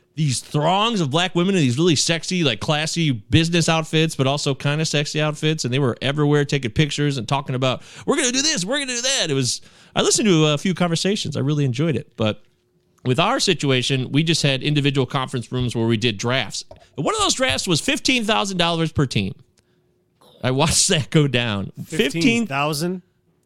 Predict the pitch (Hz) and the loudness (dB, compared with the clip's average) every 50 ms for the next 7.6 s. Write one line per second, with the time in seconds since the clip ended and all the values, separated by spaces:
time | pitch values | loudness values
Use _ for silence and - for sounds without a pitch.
0 | _ _ - 208 214 180 - - 220 254 302 277 202 120 98 101 120 - - _ | _ _ 2 2 2 2 2 2 2 2 2 2 0 0 -2 -4 -8 -12 -18 _
1 | _ _ _ _ _ - 185 202 180 139 - 143 165 190 185 170 160 165 196 202 | _ _ _ _ _ -2 0 0 0 0 2 2 2 2 4 4 4 4 4 4
2 | 143 104 - - - - 147 147 147 143 143 160 190 208 202 185 160 156 156 151 | 2 2 0 -2 0 0 2 2 2 2 2 2 2 2 2 0 0 0 -2 -4
3 | - - - - - _ - - - 180 190 143 117 139 170 165 120 107 113 131 | -6 -12 -16 -18 -20 _ -12 -4 -2 0 0 0 0 -2 -2 -2 -2 -2 -2 -2
4 | 139 - 131 - 139 123 - 175 160 - - 175 156 147 - 170 165 160 156 147 | -2 -4 -2 -2 -2 2 2 0 2 2 2 2 2 2 2 2 2 4 4 2
5 | 156 165 180 170 147 147 170 160 160 160 143 127 113 104 - - 175 165 - 185 | 2 2 2 2 0 0 0 0 0 0 0 0 0 -2 -2 -2 -4 -2 0 0
6 | 175 160 - 165 160 143 - 165 156 - - 175 165 165 160 139 143 147 147 143 | 0 2 2 0 0 0 0 -2 -2 0 2 2 4 4 4 2 2 2 0 -2
7 | 139 - 139 120 127 139 143 143 - - - | 0 0 -2 0 0 -2 -2 -4 -6 -10 -14